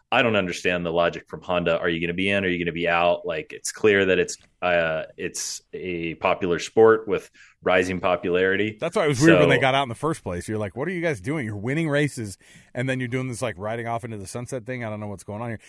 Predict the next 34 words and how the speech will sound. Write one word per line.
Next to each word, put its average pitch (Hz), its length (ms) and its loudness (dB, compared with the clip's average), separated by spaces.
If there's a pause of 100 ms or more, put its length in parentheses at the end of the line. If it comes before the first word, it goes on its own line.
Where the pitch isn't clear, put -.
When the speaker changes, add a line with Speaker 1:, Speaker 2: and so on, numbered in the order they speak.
(100)
Speaker 2:
And 151 140 -2
then 180 80 -2
they 175 100 0
were 156 80 -2
still 175 180 -2
providing, 131 640 0 (400)
like, 135 200 0
a 131 60 0
lot 151 220 2
of 202 60 -2
the 104 80 -6
parts - 340 -2
that 101 100 -6
are 101 100 -4
sitting 131 280 -8
on 107 400 -6
Max 120 320 -10
Verstappen's 117 680 -8 (300)
soon-to-be 127 460 -6
championship-winning, 107 1120 -8
uh, 95 340 -6
car 160 240 -4
this 110 220 -10
year, 104 220 -6 (580)
you 208 220 -4
know, 147 120 -2
still 196 340 0
have 123 520 -2 (160)
Honda 139 300 -2
blood 131 320 0
in 95 140 -10
them. 87 140 -4
Speaker 1:
Mm-hmm. 85 80 -8 (100)
Speaker 2:
And, - 0 -